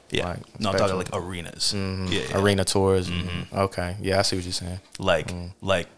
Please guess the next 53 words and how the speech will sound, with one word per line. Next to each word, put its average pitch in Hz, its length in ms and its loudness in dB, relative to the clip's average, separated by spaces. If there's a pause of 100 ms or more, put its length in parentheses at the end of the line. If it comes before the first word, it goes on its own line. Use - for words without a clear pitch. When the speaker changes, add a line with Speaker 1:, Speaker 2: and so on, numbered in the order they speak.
(380)
Speaker 1:
you 98 100 -4
know, 82 120 -6
potentially, 98 480 -4
like, 80 220 -6
large 95 600 2
corporate - 340 -10
sponsorship, 110 840 0 (160)
Speaker 2:
Mm-hmm. 98 420 -4
Speaker 1:
you 90 80 -2
know. 90 80 0
Speaker 2:
Live 104 280 8
Nation. 101 400 2
Well, 113 140 6
Live 120 200 6
Nation 101 300 2
does 87 320 -2 (260)
Fillmore, 90 440 -2
so 90 300 -8 (280)
Speaker 1:
Right. 127 120 4
Speaker 2:
I 131 60 10
see 165 140 6
what 123 120 6
you 113 60 2
mean, 104 220 4
though. 92 180 0 (200)
Speaker 1:
That's 120 340 4
Speaker 2:
Yeah. 123 60 0
Speaker 1:
like, 104 220 4
that, 117 200 6
Speaker 2:
Bigger 107 100 4
type 98 200 6
Speaker 1:
that 104 80 2
I 98 40 2
would 98 100 0
say 92 180 0
Speaker 2:
venues, 95 60 0
Speaker 1:
is 92 100 -2
Speaker 2:
yeah. 90 80 0
Speaker 1:
like 90 220 -4
the, 85 240 -6 (200)
just - 260 -4 (300)
that - 260 -4 (220)
shift, - 480 -2 (200)
Speaker 2:
Mm-hmm. 98 480 -4
Speaker 1:
that 82 200 -6
difference 69 420 -8
between, 76 360 -8
like - 100 0
Speaker 2:
S 107 180 4
N 104 100 4
L 98 360 6 (240)
type, 92 240 0
Speaker 1:
Yeah. - 140 -4